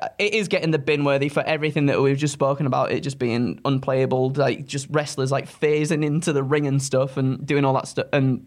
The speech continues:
just doing horrendous things. But from the fun, I remember me and Owen just deliberately playing that game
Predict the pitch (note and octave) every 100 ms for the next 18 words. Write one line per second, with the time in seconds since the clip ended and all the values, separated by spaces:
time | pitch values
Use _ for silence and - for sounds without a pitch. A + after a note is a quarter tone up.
0 | - - C3 - C#3+ G#2+ G#2+ - D3 C#3+
1 | D3 C3 D#3 C#3 C3+ - F#3 C3 - -
2 | - - - - _ - A3 A#3+ - G#3
3 | B3 C4+ C#4 - _ _ _ _ _ F3
4 | G3 G3+ G#3+ G3+ G#3 F#3+ F3 F#3+ C#3+ C#3+
5 | E3 - _ _ - C#3 E3+ D#3 D3+ C3+
6 | D#3+ D#3+ E3 D#3+ C#3+ C#3+ D#3 D3 C#3 C3+
7 | C#3+ C3+ C3+ C#3